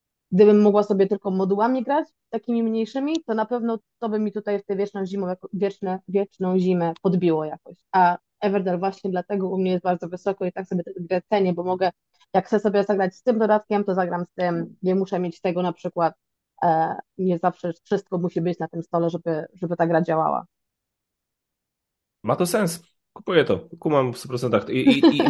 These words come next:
Speaker 2: i w sum-, i, i w sumie, e, czyli, czyli... Kurde, teraz nie pamiętam tylko, co ty mówiłaś o tej grze, czy coś się podobało, czy nie, ale chyba, chyba pozytywnie się wypowiadałaś, bo wiem, że na pewno ka-, na kanale ją miałaś, ta, y, Glenmore, y, dwa.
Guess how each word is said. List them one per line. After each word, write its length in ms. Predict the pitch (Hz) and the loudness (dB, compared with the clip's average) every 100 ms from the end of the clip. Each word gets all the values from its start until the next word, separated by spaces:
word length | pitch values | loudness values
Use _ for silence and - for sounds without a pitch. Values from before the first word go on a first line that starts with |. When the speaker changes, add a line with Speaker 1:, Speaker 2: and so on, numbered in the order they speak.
| - | 0
Speaker 2:
i 40 | 151 | -2
w 40 | |
sum-, 160 | - 170 | 0 0
i, 200 | 160 - | 0 -2
i 40 | |
w 40 | - | -8
sumie, 260 | 117 127 - 104 - | -4 -4 -4 -12 -4
e, 320 | 127 127 120 | -2 0 -2
czyli, 340 | - 147 - | -2 -4 -4
czyli... 840 | - 151 151 151 151 147 139 139 170 - - - _ _ - | -4 -2 -2 -2 -4 -6 -8 -10 -12 -20 -20 -20 _ _ -14
Kurde, 200 | - 127 | 2 2
teraz 220 | 104 120 156 | 2 0 0
nie 60 | |
pamiętam 180 | 202 202 | 2 2
tylko, 140 | 208 170 | 2 0
co 120 | 175 | 2
ty 80 | 160 | 6
mówiłaś 280 | 135 104 | 6 6
o 40 | 107 | 4
tej 120 | 101 | 2
grze, 120 | 92 | 2
czy 100 | 87 | 0
coś 140 | - - | -2 0
się 100 | 87 | 2
podobało, 420 | 104 101 113 113 | 2 4 6 6
czy 140 | 110 | 4
nie, 100 | 113 101 | 4 4
ale 80 | |
chyba, 200 | 98 135 127 - | 4 2 0 -4
chyba 220 | 131 139 | 0 2
pozytywnie 400 | 143 123 110 101 | 2 2 2 2
się 100 | 98 | 0
wypowiadałaś, 560 | 87 98 95 95 - | 0 2 6 4 2
bo 80 | 101 | -4
wiem, 320 | 101 113 113 | 0 2 2
że 80 | 110 | 0
na 60 | 107 | -2
pewno 260 | 110 104 | 2 0
ka-, 260 | 98 113 110 | 0 -4 -2
na 140 | 107 | -2
kanale 340 | 98 110 107 101 | -2 0 2 4
ją 120 | 101 | 2
miałaś, 400 | 98 95 92 87 | 2 0 -2 -4
ta, 280 | - 92 80 | -4 -4 -4
y, 120 | 87 | -6
Glenmore, 760 | 85 110 101 95 92 92 87 87 | -2 0 2 2 0 0 -4 -4
y, 40 | 85 | -2
dwa. 260 | 87 80 | -4 -4